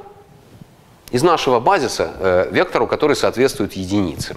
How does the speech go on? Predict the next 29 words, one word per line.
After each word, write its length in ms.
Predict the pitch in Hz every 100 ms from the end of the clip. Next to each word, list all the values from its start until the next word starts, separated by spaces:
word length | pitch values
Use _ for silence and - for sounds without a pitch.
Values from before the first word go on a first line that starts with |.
| - - - - - - - - -
Почему, 500 | 98 - 226 247 160
дальше 360 | 110 165 -
будет 260 | 110 135 120
объяснено. 600 | 98 107 - 120 104 73
Э, 180 | 82 82 -
пока 260 | 95 175
вот, 160 | 165 -
так 100 | -
сказать, 240 | - 95
это 200 | 101 -
просто 220 | 113 123
сам 200 | - 107
алгоритм. 460 | 104 87 95 - -
Вот 100 | 95 -
мы 120 | - 127
так 260 | 104 - - - -
оцениваем. 680 | - - 175 190 139 120 107 - -
Это 200 | 190 214
не 100 | 165
собственный 440 | 147 107 - 113
вектор, 340 | 113 139 - -
как 180 | 147 151
вы 80 |
помните, 340 | 156 170 151 120
мы 100 | 107
собственные 360 | 117 104 95
векторы 300 | 90 90 -
все 240 | 95 - 98 - - -
выписывали. 680 | 135 143 117 - 95 107